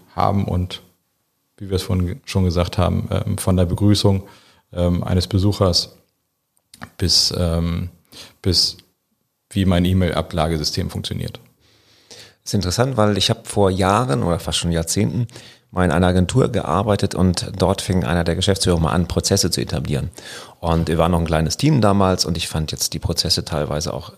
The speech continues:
Speaker 2: jetzt ein bisschen überzogen. Also Besucherbegrüßung, das komme ich jetzt
Speaker 1: Mhm.
Speaker 2: gerade drauf. Im Nachhinein ist es aber extrem sinnvoll. Ähm, und ich hab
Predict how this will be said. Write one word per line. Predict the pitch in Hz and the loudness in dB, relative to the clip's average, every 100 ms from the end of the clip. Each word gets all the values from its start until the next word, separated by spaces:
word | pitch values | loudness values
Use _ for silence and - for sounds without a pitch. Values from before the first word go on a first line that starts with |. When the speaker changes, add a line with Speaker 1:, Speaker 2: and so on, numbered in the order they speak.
| - | -20
Speaker 2:
jetzt | - _ | -20 _
ein | 82 | -10
bisschen | 82 76 | -6 -4
überzogen. | - - - 107 76 64 | -4 -2 2 2 0 -2
Also | 92 87 - - | 0 0 -4 -2
Besucherbegrüßung, | 90 113 120 90 - 82 - 64 - | 0 4 4 2 0 -4 -4 -8 -10
das | - - - - | -12 -12 -14 -4
komme | - 90 | 0 2
ich | |
jetzt | 82 | 0
Speaker 1:
Mhm. | 131 | -2
Speaker 2:
gerade | - | -6
drauf. | 85 65 110 - - - - - - | -4 -4 -4 -6 -20 -20 -20 -20 -6
Im | 101 | 2
Nachhinein | 101 156 120 92 | 4 4 2 2
ist | 92 95 | 0 -4
es | - | -4
aber | - | -6
extrem | - - - 98 | -6 -6 0 2
sinnvoll. | 90 139 - - 87 - - _ - | 4 2 2 -2 -2 -6 -20 _ 0
Ähm, | 95 90 87 90 - | 4 6 4 2 2
und | 95 85 - - | 0 0 -8 -14
ich | |
hab | - | -8